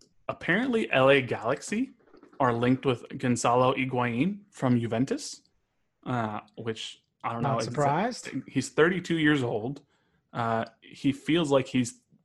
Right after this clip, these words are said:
Speaker 1: seventy-four because he's been around for so long. But, I mean, people questioned if, you know,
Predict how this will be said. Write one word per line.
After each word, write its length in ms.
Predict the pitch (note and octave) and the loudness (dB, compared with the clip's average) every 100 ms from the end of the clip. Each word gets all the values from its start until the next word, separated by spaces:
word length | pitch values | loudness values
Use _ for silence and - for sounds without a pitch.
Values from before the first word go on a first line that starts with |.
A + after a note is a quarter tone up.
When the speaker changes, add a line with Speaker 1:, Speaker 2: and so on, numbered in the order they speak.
| _ | _
Speaker 1:
seventy-four 960 | - C#3 C3 C3 - - A2 A2+ D3+ _ _ _ _ - - | 0 2 2 0 -2 -6 -6 -6 -10 _ _ _ _ -20 -18
because 260 | C3 C3 A2+ | -10 -6 -4
he's 80 | |
been 120 | A#2 A2+ | -4 -2
around 320 | A2+ A#2+ B2 | 0 0 0
for 120 | A#2 | -4
so 240 | - A#2 | -6 -4
long. 380 | G2+ G2 G2 A2 - _ _ _ _ - | -6 -8 -14 -14 -16 _ _ _ _ -2
But, 400 | B2+ A2+ A2 _ _ _ _ _ _ _ _ _ _ _ _ | 0 0 -4 _ _ _ _ _ _ _ _ _ _ _ _
I 80 | B2+ | 2
mean, 240 | B2+ A#2 | 4 4
people 340 | A2+ D3 C#3+ C3 | 2 -2 0 -4
questioned 640 | - B2 - - A2+ A2 - - | 0 -2 0 0 0 0 -6 -4
if, 280 | A#2+ A2 - | -2 -2 -8
you 100 | - | -8
know, 140 | A#2+ | -6